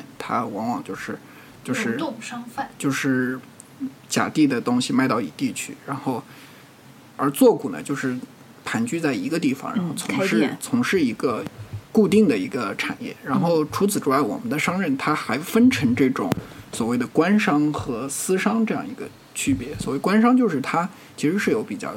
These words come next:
Speaker 1: 明显的这种官方背景，
Speaker 3: 嗯。
Speaker 1: 甚至他本身就是属于士人阶层的，而私商就是在此之外的这样一个人。所以，所以我们讲对于商人的歧视，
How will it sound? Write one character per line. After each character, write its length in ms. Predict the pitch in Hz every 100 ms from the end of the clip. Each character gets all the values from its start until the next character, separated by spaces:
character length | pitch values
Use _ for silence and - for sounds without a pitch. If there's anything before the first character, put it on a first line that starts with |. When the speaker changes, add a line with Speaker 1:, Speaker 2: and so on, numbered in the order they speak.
| - - -
Speaker 1:
明 200 | 156 139
显 140 | - -
的 40 | -
这 100 | 139
种 80 | -
官 160 | 131 151
方 160 | 175
背 140 | 190 135
景， 120 | -
Speaker 3:
嗯。 60 | -
Speaker 1:
甚 180 | - 143
至 100 | 107
他 240 | 131 165 - - - -
本 120 | - -
身 180 | 165
就 120 | 208 180
是 400 | 143 131 117 131
属 220 | - 110
于 180 | 87 117
士 200 | - 139
人 120 | 131
阶 140 | 151
层 180 | 175 143 -
的， 140 | 135 - - - - - -
而 420 | 131 117 123 160 190 - - -
私 240 | - 190
商 200 | 180 226
就 120 | 233
是 100 | 151
在 220 | 107 143 117
此 240 | - - -
之 140 | -
外 300 | 151 202 247
的 120 | -
这 120 | - 127
样 140 | -
一 40 | 113
个 140 | -
人。 340 | - - 139 156 -
所 220 | - 165
以， 40 | 214
所 180 | 233
以 120 | 277 277
我 160 | 190
们 180 | 135 165
讲 240 | 196 - 151
对 160 | - 151
于 80 | 160
商 200 | - 302
人 140 | 202
的 100 | 147
歧 240 | - - -
视， 240 | - -